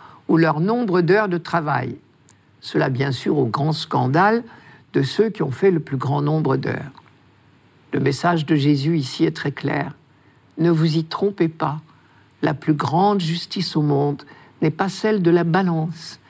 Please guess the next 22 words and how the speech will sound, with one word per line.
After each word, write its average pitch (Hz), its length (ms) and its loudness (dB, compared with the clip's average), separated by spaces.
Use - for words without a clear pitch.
elle 160 200 2
est 160 60 6
celle 170 460 0
de 156 120 2
l'amour. 151 680 0
Si - 220 -2
vous 180 260 4
aimez 233 280 4
vos 202 180 2
frères 196 380 0
autant 220 420 0
que 240 100 -2
vous-même, 170 600 0
vous 180 120 0
vous 175 120 4
réjouirez 208 800 0
de 160 80 -2
mes 156 140 2
largesses 143 580 -2
à 151 60 -2
leur 135 180 -2
égard. 123 400 -4